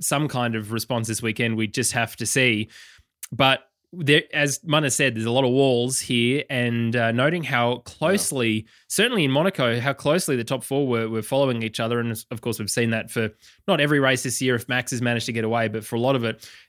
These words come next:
Speaker 1: if, uh, if someone is sitting in second or third or fourth, potentially s-, filling up those mirrors, uh, it might cause someone ahead to make a mistake, and, and potentially that's how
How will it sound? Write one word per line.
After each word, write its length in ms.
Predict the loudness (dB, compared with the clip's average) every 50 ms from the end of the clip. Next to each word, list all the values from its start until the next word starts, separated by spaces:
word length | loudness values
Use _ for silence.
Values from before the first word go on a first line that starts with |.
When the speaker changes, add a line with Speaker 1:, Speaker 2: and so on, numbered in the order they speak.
| _
Speaker 1:
if, 260 | 0 0 0 0 0 2
uh, 240 | 4 4 4 4 2
if 80 | 0 0
someone 360 | 2 4 4 4 4 4 6
is 160 | 4 4 4
sitting 240 | 4 4 2 4 2
in 80 | 2 2
second 280 | 4 4 4 4 2
or 80 | 0 0
third 260 | 2 4 6 6 6
or 80 | 4 4
fourth, 380 | 4 4 6 6 6 4 2
potentially 580 | -2 0 0 0 0 0 2 4 4 4 4 4 0 -6 -20 -20 -20 _ -6
s-, 240 | -4 -4 -4 0
filling 240 | 4 6 6 6 6
up 180 | 4 0 2 4
those 360 | 6 6 6 6 4 2 0 0
mirrors, 600 | 2 4 6 8 8 8 6 6 4 4 2 0 0 0
uh, 220 | 2 2 4 4 2
it 160 | 2 0 0 0
might 380 | 2 4 4 4 2 0 -2
cause 280 | 0 2 2 4 4 4
someone 300 | 2 2 2 4 2 2
ahead 260 | 2 2 0 0 0
to 80 | 0 0
make 240 | 2 2 2 2
a 60 | 0 -2
mistake, 480 | -2 -2 0 2 2 2 2 2 2
and, 240 | 0 0 0 0 -2
and 160 | -4 -4 -4
potentially 400 | -4 -2 0 0 0 0 0 0
that's 260 | 0 0 0 0 0
how 300 | 0 0 2 2 2 2